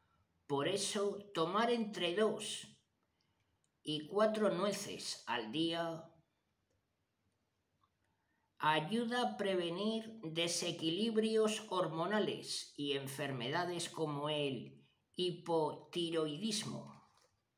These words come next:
Bueno, amigos y amigas, la raíz de astragalo combate el cansancio.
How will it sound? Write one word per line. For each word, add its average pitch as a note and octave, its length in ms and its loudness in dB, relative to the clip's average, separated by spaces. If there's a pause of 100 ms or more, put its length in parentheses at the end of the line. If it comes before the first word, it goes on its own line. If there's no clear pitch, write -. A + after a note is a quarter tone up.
(4000)
Bueno, G3 300 0
amigos F#3 420 0
y E3+ 40 -2
amigas, E3 760 -2 (800)
la F3 260 6
raíz F3 560 2
de D3+ 420 -2
astragalo F3+ 1120 2 (1500)
combate G#3+ 1200 2
el E3 480 -2
cansancio. - 840 0